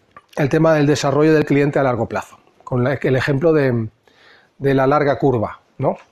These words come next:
Que voy a, a contar luego a continuación. Bueno, que los colores, eh, afectan en un e-commerce, evidentemente.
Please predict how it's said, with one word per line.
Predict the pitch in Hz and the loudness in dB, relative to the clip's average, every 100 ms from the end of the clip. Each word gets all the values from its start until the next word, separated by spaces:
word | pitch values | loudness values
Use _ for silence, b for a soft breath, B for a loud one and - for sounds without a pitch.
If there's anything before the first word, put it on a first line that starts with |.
| _ _ _ | _ _ _
Que | - | -8
voy | 120 123 | -4 -2
a, | 113 - | -4 -4
a | 143 | -6
contar | 139 113 123 | -4 -4 -2
luego | 120 113 110 110 | 0 -2 -4 -6
a | 120 | -6
continuación. | 110 113 110 - - _ _ b b b b b b _ | -8 -8 -10 -14 -20 _ _ b b b b b b _
Bueno, | 170 131 - _ _ | -2 -2 -6 _ _
que | - 147 | -6 0
los | 147 160 | 0 0
colores, | - 165 208 160 127 - - | 2 4 4 4 0 -6 -4
eh, | 160 147 143 | -2 0 0
afectan | 143 - 185 - 139 | -2 -2 -2 -2 0
en | 139 | 2
un | 160 | 0
e-commerce, | 156 180 165 139 156 | 2 2 2 0 0
evidentemente. | 131 139 139 120 101 98 - | 2 2 2 -2 -6 -12 -20